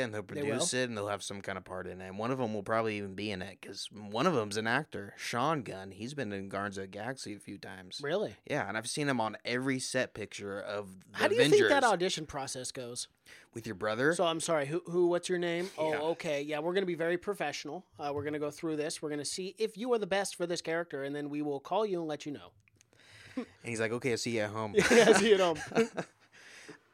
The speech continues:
Speaker 1: I don't know. It's always funny. It,
Speaker 2: You kinda just gotta give it
Speaker 1: it's
Speaker 2: to him,
Speaker 1: always
Speaker 2: right?
Speaker 1: interesting, uh, siblings in Hollywood,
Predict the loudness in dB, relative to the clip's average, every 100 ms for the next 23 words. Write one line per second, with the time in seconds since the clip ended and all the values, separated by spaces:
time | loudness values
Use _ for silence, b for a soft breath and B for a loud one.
0 | _ 12 12 12 10 10 8 6 8 6
1 | 6 -2 -2 -2 -6 -10 -16 _ _ -8
2 | 0 0 0 -2 -2 -2 0 2 8 12
3 | 12 12 6 4 2 0 -4 -4 -2 -2
4 | -2 -2 -2 -4 -6 -6 -8 -10 -10 -8
5 | -8 -10 -12 -8 -6 -6 -8 -14 -16